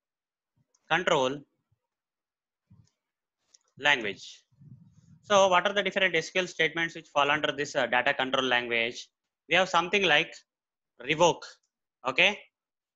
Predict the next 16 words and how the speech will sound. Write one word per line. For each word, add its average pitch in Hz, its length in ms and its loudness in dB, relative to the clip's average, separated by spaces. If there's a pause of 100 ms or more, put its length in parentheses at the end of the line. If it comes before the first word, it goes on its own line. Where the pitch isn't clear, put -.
(180)
we 143 60 0
have 160 120 0
something 165 340 0
like 180 240 0 (560)
revoke 160 380 2 (140)
and, 156 300 2
uh, 127 360 4 (720)
grant. 143 400 0 (680)
Grant 160 280 4
and 180 200 2
revoke, 131 300 0
guys. 92 260 -8
Okay, 196 320 -8 (120)
grant 135 300 2
and 220 300 0 (360)
revoke. 120 300 -2